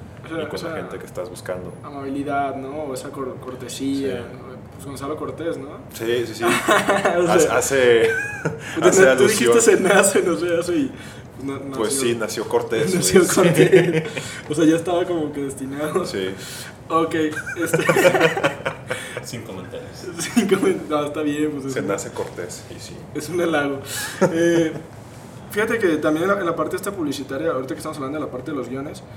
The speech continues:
Speaker 1: ya haciendo énfasis en la, en la amabilidad, en ser gente, con la gente, vaya. Eh, pues ta-, también este punto, eh, bueno, yo me acuerdo que una vez en Univa, en un Sidcap, que probablemente ustedes recuerdan, fue un publicista que no me acuerdo si apellidaba Cardoso o Cardona,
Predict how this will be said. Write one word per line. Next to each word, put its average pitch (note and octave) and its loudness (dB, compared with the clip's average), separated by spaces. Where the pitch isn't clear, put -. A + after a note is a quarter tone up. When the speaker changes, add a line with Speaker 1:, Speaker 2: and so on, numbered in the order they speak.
Speaker 1:
ya C3+ -4
haciendo D#3 -4
énfasis E3 -2
en C#3+ -6
la, B2 -6
en B2+ -10
la B2+ -6
amabilidad, B2+ -4
en A#2 -10
ser B2+ -8
gente, B2+ -8
con A2 -14
la - -14
gente, C3 -10
vaya. A#2+ -8
Eh, C#3+ -2
pues F3+ 2
ta-, F3 -2
también F3 -2
este F#3+ -6
punto, G3 -4
eh, C#3 -6
bueno, G3+ -2
yo G3+ -4
me A#3 -2
acuerdo C4 -4
que A3+ -8
una A3 -6
vez A3 -8
en A3 -4
Univa, E3+ -6
en C3+ -10
un D3+ -8
Sidcap, E3 -6
que A#2+ -6
probablemente C3 -8
ustedes D3+ -6
recuerdan, D3 -8
fue - -4
un E3 -2
publicista F#3+ 0
que F#3 -4
no C3+ -10
me D#3 -10
acuerdo G3+ -6
si G3 -6
apellidaba C3 -6
Cardoso C#3 -8
o G3 -12
Cardona, C#3+ -10